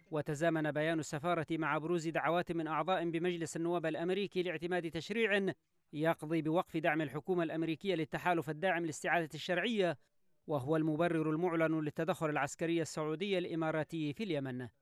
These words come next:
وبحسب بيان السفارة اليمنية، فإن اعتماد قرار كهذا سيعتبر دعوة للميليشيا الحوثية للاستمرار في التعنت وعرقلة الحل السياسي في اليمن، فيما لم يرصد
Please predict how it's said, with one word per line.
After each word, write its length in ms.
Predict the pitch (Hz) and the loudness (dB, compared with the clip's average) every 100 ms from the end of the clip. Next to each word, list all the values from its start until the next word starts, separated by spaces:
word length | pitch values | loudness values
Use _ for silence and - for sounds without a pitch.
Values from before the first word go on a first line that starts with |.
| _ _ - | _ _ -6
وبحسب 540 | 160 147 135 156 170 | -4 -4 -2 -2 -2
بيان 380 | 156 147 156 160 | -2 0 0 0
السفارة 380 | 143 160 165 156 | -2 -4 -2 0
اليمنية، 600 | 156 156 185 208 165 131 _ _ _ - | 0 0 0 0 0 -2 _ _ _ -10
فإن 260 | 147 151 | -4 -2
اعتماد 440 | 135 120 160 160 151 | -4 -4 -2 0 -2
قرار 440 | - 156 160 156 | -2 0 0 -2
كهذا 500 | 160 156 190 170 147 - _ _ | -2 0 2 2 -2 -4 _ _
سيعتبر 680 | - 156 151 147 135 170 165 | -12 -4 -2 -2 -2 -2 -2
دعوة 320 | 156 165 165 - | 0 0 0 -2
للميليشيا 640 | 151 151 165 190 165 175 | -4 -2 -2 -4 -2 -2
الحوثية 440 | 156 165 156 208 180 | -2 -6 -6 -2 0
للاستمرار 600 | 165 - 175 185 180 160 | -2 -4 -2 0 0 -2
في 60 | |
التعنت 540 | 160 190 202 208 175 165 _ _ - | -2 2 4 2 0 -4 _ _ -6
وعرقلة 520 | 151 139 160 - 156 160 | 0 2 0 -2 -4 -4
الحل 280 | 139 165 | -4 -2
السياسي 560 | 156 - 165 151 180 165 | -2 -2 -4 -4 -4 -4
في 100 | 202 | -2
اليمن، 380 | 196 185 175 151 _ _ _ _ _ | 0 2 2 -2 _ _ _ _ _
فيما 420 | - 170 160 156 151 | -6 0 2 2 0
لم 160 | 147 | 0
يرصد 480 | 170 185 - 170 | 0 0 0 0